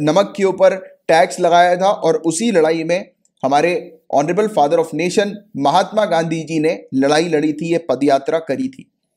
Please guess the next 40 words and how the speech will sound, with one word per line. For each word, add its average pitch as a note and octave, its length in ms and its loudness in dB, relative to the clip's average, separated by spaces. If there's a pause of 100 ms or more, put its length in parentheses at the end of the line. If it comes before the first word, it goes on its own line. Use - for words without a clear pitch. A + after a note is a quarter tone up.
(260)
राइट? F#3+ 220 -2
तो F3+ 60 -4
ये F3+ 140 0
चीज़ C#3+ 260 -4
है, B2 60 -10
तो C#3 100 -4
ये D#3+ 160 -2
चीज़ G3 180 -4
आप F3 160 2
लोग E3+ 120 -8
को F#3 100 -4
थोड़ी D#3 200 0
सी F#3+ 120 -4
ध्यान C3+ 280 -4
में E3+ 100 -2
रखनी E3 200 -4
है, G3 60 -6
बहुत D3 300 -2
इंपॉर्टेंट G#2+ 420 -8
है, - 80 -12 (520)
राइट? F#3 180 2
और - 140 0
आज़ादी D#3+ 500 0
की G#3+ 460 -6 (280)
स-, D#3 580 0
सेवेंटी G3 460 0
फिफ्थ A#3+ 260 2 (140)
वर्षगांठ F3+ 600 0
समारोह E3 480 2
कार्यक्रम F3 600 0 (440)
आगे E3+ 320 4
बढ़ने G3 340 0
के F#3 160 -6
लिए F3+ 240 0
मार्गदर्शन D#3+ 720 -2
बल E3 160 2
के F3+ 200 -4
रूप D#3 300 -2
में F3 180 -4
तथा E3+ 440 0